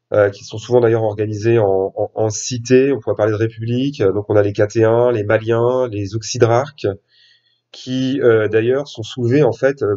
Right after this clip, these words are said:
par, euh, des, euh, brahmanes, par les prêtres, euh, hin-, hindouistes, euh,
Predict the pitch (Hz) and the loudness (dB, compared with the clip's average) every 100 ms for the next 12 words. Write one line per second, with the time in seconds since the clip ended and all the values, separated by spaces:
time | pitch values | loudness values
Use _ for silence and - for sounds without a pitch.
0 | 98 127 139 123 - 110 107 98 95 123 | 2 2 2 -2 -4 0 0 0 2 2
1 | 135 110 104 101 120 127 120 92 101 - | 2 -4 -4 0 0 2 0 -2 _ -6
2 | 101 95 95 - 123 - 101 95 - 107 | -4 -4 -6 -2 -2 0 -4 -4 -2 -2
3 | 107 110 107 139 151 147 107 98 | 0 0 0 -2 -2 2 2 4